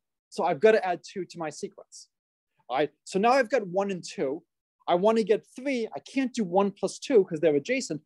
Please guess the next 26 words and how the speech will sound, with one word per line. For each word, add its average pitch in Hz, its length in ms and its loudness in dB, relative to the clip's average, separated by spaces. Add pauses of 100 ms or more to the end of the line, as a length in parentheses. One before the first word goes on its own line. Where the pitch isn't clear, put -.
(120)
so - 160 0
I 190 60 6
have 202 260 -4
to - 160 -2
add 151 180 2 (120)
three. 190 220 -6 (880)
Now 247 260 6
I 285 60 6
have 254 240 -2
one, 208 240 2
two, 214 220 -10
three, 220 180 -4
and 190 80 2
I 165 60 4
wanna 165 260 2
get 165 160 -2
four. - 380 -4 (120)
Can 202 120 -4
I 202 80 2
write 226 220 4
four 247 340 4
as 220 100 2
a 202 60 -10
sum 214 200 -4
of 180 100 -4
non-adjacent 170 720 -6